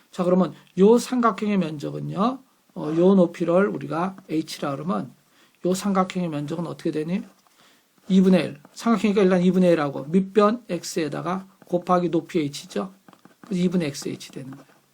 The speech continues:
그러면 요거의 넓이는 어떻게 되냐? 요거, 요, 요, 요거.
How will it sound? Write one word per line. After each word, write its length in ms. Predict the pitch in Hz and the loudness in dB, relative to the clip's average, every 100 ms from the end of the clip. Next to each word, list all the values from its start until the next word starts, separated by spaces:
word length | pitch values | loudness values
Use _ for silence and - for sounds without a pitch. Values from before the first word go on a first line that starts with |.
| _ _ _ _ _ _ _ _ - _ | _ _ _ _ _ _ _ _ -20 _
그러면 300 | 240 214 143 - - | 4 4 4 -4 -2
요거의 480 | 185 196 220 254 262 | 10 10 12 12 12
넓이는 340 | 240 202 208 196 | 12 10 8 6
어떻게 180 | 185 | 6
되냐? 280 | 190 185 180 | 6 6 6
요거, 240 | 156 143 143 | 4 2 0
요, 120 | 147 | -2
요, 300 | 143 143 143 | -2 -4 -6
요거. 240 | - 135 | -8 -12